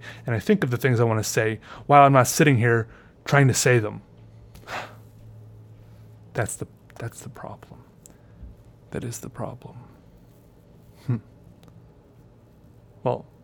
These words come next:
maybe I'll just, maybe I'll just say them later. But, but I had a good time. Uh, visited a friend,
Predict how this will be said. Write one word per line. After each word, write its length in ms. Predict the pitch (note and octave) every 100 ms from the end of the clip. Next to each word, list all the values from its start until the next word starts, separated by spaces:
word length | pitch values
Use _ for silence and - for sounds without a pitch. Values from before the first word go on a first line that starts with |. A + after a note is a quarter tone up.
| _ - - - - -
maybe 180 | A2+ A2
I'll 120 | G2+
just, 360 | F#2+ - - - - - - - - - - -
maybe 120 | A2
I'll 100 | G#2
just 180 | F#2+ -
say 180 | A#2+ G#2
them 180 | G2
later. 420 | G2+ G#2+ G#2+ - - _ _ - - - _ _ - -
But, 200 | - A#2
but 200 | A2 A#2+
I 20 | G#2+
had 140 | B2+
a 40 |
good 140 | B2+ B2+
time. 280 | C#3 B2+ G#2+ - - - - - -
Uh, 260 | A#2 G#2+ A2
visited 440 | B2 A#2 B2 B2+
a 60 | A2
friend, 520 | - C#3 B2 C3+ D3+